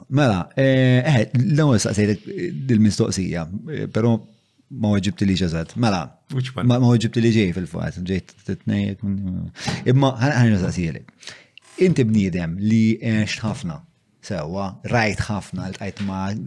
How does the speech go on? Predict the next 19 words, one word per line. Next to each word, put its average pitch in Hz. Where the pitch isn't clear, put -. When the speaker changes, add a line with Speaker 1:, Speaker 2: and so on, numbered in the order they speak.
Speaker 1:
kull 123
xorta 110
nies 101
vittmi 95
kriminali, 104
nies 101
li 101
huma 104
każi 104
soċjali, 104
ehm, 107
nies 131
fil-, 117
mill-politika, 113
l-pulizija, 107
eċetera, 92
eċetera. -
Rajt 147
is-soċjetà 127